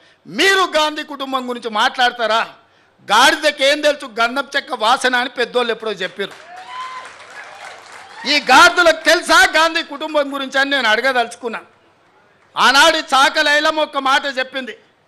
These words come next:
"గడీలలో గడ్డి మొలవాల్సిందే" అని.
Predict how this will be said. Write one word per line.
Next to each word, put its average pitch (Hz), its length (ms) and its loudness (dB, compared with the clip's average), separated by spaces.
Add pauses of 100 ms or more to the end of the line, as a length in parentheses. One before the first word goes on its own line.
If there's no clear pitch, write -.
(640)
"గడీలలో 269 880 2
గడ్డి 233 280 -2
మొలవాల్సిందే" 226 920 -2
అని. 190 180 -2